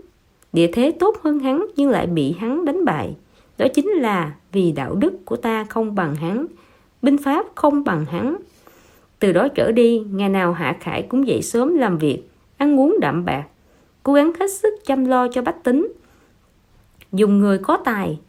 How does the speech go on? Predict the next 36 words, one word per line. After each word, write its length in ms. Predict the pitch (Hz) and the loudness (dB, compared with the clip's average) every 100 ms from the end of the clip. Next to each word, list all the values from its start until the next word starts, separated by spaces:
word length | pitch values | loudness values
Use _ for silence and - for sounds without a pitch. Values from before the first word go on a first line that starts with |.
| _ | _
tôn 200 | - 285 | 4 4
trọng 300 | 285 160 160 | 4 0 0
người 220 | 202 196 156 | 2 2 0
có 140 | 240 | 0
nhân 300 | 302 277 240 | 2 0 0
cách 240 | 349 349 | -4 -4
đạo 200 | 180 131 | -4 -2
đức. 200 | 160 349 - _ _ _ _ _ - | 0 -2 -2 _ _ _ _ _ -2
Một 220 | 180 - | -2 0
năm 180 | 233 233 | 0 0
sau, 380 | - 214 208 202 208 _ _ _ _ _ _ _ | -2 -4 -4 -6 -14 _ _ _ _ _ _ _
Hủ-, 300 | - 175 - _ _ _ _ _ | -2 -2 -2 _ _ _ _ _
Hủ 320 | 185 170 311 | 2 4 4
Hổ 220 | 240 143 185 | 2 0 -2
Thị 300 | 202 156 139 190 | -2 -2 -2 -2
nghe 200 | 233 277 | 0 0
nói 280 | 262 233 330 | 0 0 0
về 280 | 254 220 185 | 2 2 2
những 460 | 156 143 277 339 | -2 -2 -2 0
điều 220 | 214 202 170 | 0 0 -2
Hạ 220 | 147 - | -6 -10
Khải 220 | - 165 | -6 -4
làm, 360 | 247 240 202 165 - _ _ - | -2 -2 -2 -4 -10 _ _ -4
không 240 | 302 294 | 2 4
những 260 | 226 - 285 | 4 0 -4
không 280 | - 269 254 | -4 -2 0
dám 180 | 254 349 | 0 -2
xâm 320 | - 294 277 | -2 -2 -2
phạm 300 | 170 - 185 | -4 -4 -2
nữa 260 | 147 151 277 | -2 -2 -4
mà 160 | 247 190 | -4 -4
còn 300 | - 180 165 | -4 -4 -2
chủ 200 | 135 175 | -2 -2
động 160 | 254 - 151 | -2 -4 -6
đầu 140 | 180 160 | -4 -2
hàng. 340 | 175 160 | -2 -4